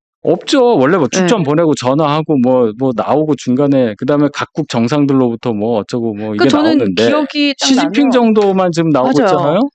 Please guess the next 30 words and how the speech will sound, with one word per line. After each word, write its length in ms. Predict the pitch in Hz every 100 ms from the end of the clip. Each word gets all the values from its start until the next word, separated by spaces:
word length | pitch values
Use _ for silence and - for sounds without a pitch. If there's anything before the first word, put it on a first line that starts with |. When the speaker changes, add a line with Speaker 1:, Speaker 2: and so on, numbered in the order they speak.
| -
Speaker 2:
통화하는 580 | - 415 440 427 392 381
거 100 | 294
이렇게 560 | 233 - 262 208 170 - -
사진 280 | 370 403 392
해가지고 360 | 349 302 269
기사 240 | - 220 320
되게 200 | 214 311
많이 180 | 392 311
나와야 240 | 151 165
Speaker 1:
그렇죠. 180 | - 185
이제 100 | 247
Speaker 2:
되거든요. 180 | 185 247
Speaker 1:
안 100 | 208
나오잖아요. 560 | 262 254 214 180 151 120
Speaker 2:
없어요, 200 | 359 349
없어요. 180 | 123 110 233
Speaker 1:
그러니까 140 | 185 175
이게 260 | 131 240 220
뭘 340 | 95 147 262 247
의미하는 440 | 165 165 180 190
거냐. 720 | 165 131 101 90 95 104 92 - -
Speaker 2:
음. 280 | 190 170 156 156
Speaker 1:
이게 120 | 180 131
뭘 220 | 151 247
의미하는 420 | 214 180 170 160
거냐. 500 | 135 107 90 92 92
마음대로 340 | 85 180 226 247
못 220 | 107 139
한다는 340 | 240 254 233 185
거예요. 680 | 147 117 95 87 92 98